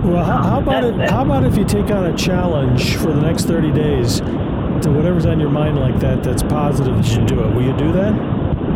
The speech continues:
Speaker 2: Yes.
Speaker 1: All right. I'll tell you what, I'm gonna put you on hold 'cause, uh, you sound like you're in a hurricane there, driving probably. Uh, but Carmen, you're very honest in, in,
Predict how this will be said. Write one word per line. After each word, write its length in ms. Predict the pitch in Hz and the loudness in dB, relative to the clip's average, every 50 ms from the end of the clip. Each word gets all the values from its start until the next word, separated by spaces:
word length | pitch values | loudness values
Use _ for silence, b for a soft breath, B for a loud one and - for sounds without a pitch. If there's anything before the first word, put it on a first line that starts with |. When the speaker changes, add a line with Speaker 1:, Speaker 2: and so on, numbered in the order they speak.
| - - - - - - - - - - - - - - | 0 0 0 0 0 -2 -2 -4 -2 -2 -2 0 0 0
Speaker 2:
Yes. 200 | - 143 - - - - - 123 - - | -2 -2 -2 -2 -2 -2 -2 0 0 0
Speaker 1:
All 220 | - 123 135 147 | 0 0 0 0
right. 240 | 160 156 143 - - - | 0 0 0 0 -2 0
I'll 160 | - 131 135 135 | 0 0 -2 -2
tell 140 | - 160 | -2 -2
you 80 | 135 123 | -2 -2
what, 60 | 123 | -2
I'm 60 | 127 | -2
gonna 60 | 139 143 | -2 -2
put 180 | - 185 - - | -2 -4 -4 -2
you 80 | 160 | -2
on 80 | 143 131 | -2 0
hold 280 | 135 151 151 143 131 | 0 0 -2 -4 -4
'cause, 380 | - 147 131 120 110 - - - | -4 -4 -2 -2 -2 -4 -4 -4
uh, 160 | 139 120 113 | -2 0 0
you 140 | 110 113 123 | 0 -2 -2
sound 180 | - - 151 147 | -2 -2 -2 -2
like 160 | 147 131 - | -2 -2 -2
you're 160 | 170 190 190 | -2 0 0
in 220 | 156 120 113 107 - _ | -2 -2 -4 -6 -6 _
a 60 | - 107 | -8 -6
hurricane 460 | 131 120 107 98 - 123 104 104 107 | -4 -4 -4 -4 -4 -4 -4 -4 -4
there, 260 | 107 104 - 107 - _ _ 135 - | -6 -10 -14 -20 -20 _ _ -20 -10
driving 420 | - 131 127 131 127 120 113 107 | -6 -4 -2 -2 -2 -2 -2 -4
probably. 400 | 110 - 113 107 107 110 110 - - _ _ b b b b b b b b b - | -4 -6 -8 -8 -8 -10 -14 -16 -20 _ _ b b b b b b b b b -4
Uh, 240 | 156 139 131 127 123 | -4 -2 -2 -2 -2
but 220 | 123 147 156 - | -2 -2 -2 -2
Carmen, 300 | - 190 190 185 180 175 | -4 -2 -2 0 0 0
you're 140 | 170 165 156 | 0 0 -2
very 220 | 139 165 170 165 | -2 -2 -2 -2
honest 380 | 165 160 160 165 160 135 - 151 | -2 -2 -2 -2 -2 -2 -2 -2
in, 120 | 127 131 | -2 -2
in, 280 | 135 143 139 131 131 | -2 -2 -2 -2 -2